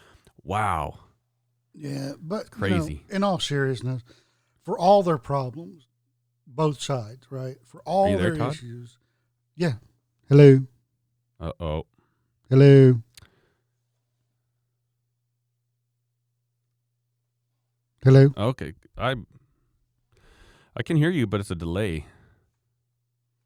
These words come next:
Speaker 2: <clears throat> Hello.
Speaker 1: Uh-oh, we got
Speaker 2: You,
Speaker 1: some, uh,
Speaker 2: you clicked off and then back on
Speaker 1: hey,
Speaker 2: again.
Speaker 1: Todd.
Speaker 2: Hello? Jeremy?
Speaker 1: Okay, well, the recording didn't stop. Can you hear me, Todd?
Speaker 2: Yeah,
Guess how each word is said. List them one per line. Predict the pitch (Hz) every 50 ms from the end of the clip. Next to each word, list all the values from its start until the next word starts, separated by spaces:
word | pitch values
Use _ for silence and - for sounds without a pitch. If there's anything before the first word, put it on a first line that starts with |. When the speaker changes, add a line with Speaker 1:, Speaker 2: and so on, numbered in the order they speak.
| _ _ _ _ _ _ _ _ _ _ _ _ _ _ _ _ _ _ _ _ _ _ _ _ _ _ _ _ _ _ _ _ _ _ _ -
Speaker 2:
<clears throat> | - - - - 160 139 110 107 - _ -
Hello. | - 147 147 147 233 - - - 131 110 95 90 98 - _ _ _ _ _ _ _ _ _ _ _ _ _ _ _ _ -
Speaker 1:
Uh-oh, | 85 82 - - 76 73 78 78
we | 78 80
got | 82 82 78 - -
Speaker 2:
You, | 139 160
Speaker 1:
some, | 80 78 80
uh, | 78 73 - - 147
Speaker 2:
you | 135 151 156 131 -
clicked | - - 175 175 165 - 147
off | 143 147 151 139 - -
and | 135 131 127
then | 131 131 127
back | 127 135 131 113 127
on | 131 131
Speaker 1:
hey, | 127
Speaker 2:
again. | 123 117
Speaker 1:
Todd. | 117 85 87 85 87 - - _ _ _ _ _ _ _ _ _ _ _ _ _ _ _ _ _ _ _ _ _ _ _ _ _ _ _ _
Speaker 2:
Hello? | 139 143 151 151 147 127 - _ _ _ _ _ _ _ _ _ _ _ _ _ _ _ _ _ _ -
Jeremy? | 123 143 147 151 165 175
Speaker 1:
Okay, | 165 - 90 87
well, | 95 95
the | 98 98
recording | - - 107 139 175 139
didn't | 87 78 73 73 -
stop. | - 78 76 82 101 - _ _ _ _ _ _ _ _ _ _ _ _ _ _ _ _ _ _ _ _ _ _ _ _ _ _ _ _ _ _ _ _ _
Can | - 104 110
you | 135 139
hear | 123 156 139
me, | 107 90
Todd? | - 92 76 73
Speaker 2:
Yeah, | 156 202 214 160